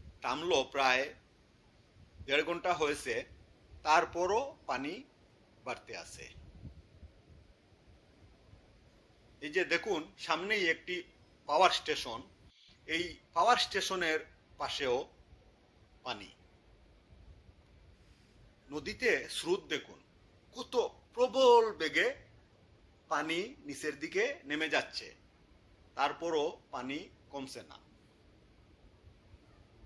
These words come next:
মানুষজন এমন নজিরবিহীন ঘটনা দেখতে ব্রিজের উপর দাঁড়িয়ে আছে। এই যে কানাডায়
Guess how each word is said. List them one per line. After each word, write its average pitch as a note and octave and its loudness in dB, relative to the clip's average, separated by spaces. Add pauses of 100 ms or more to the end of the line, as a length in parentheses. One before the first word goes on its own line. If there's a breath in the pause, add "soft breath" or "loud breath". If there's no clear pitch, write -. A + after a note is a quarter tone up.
(920)
মানুষজন F#3 4 (1120)
এমন G#3+ 0 (160)
নজিরবিহীন G3 2 (260)
ঘটনা F3 4 (400)
দেখতে F3 0 (640)
ব্রিজের E3 -2
উপর G3+ -4 (460)
দাঁড়িয়ে C3 -2
আছে। - -16 (4000)
এই F#3 2
যে A#3 8 (880)
কানাডায় G3 6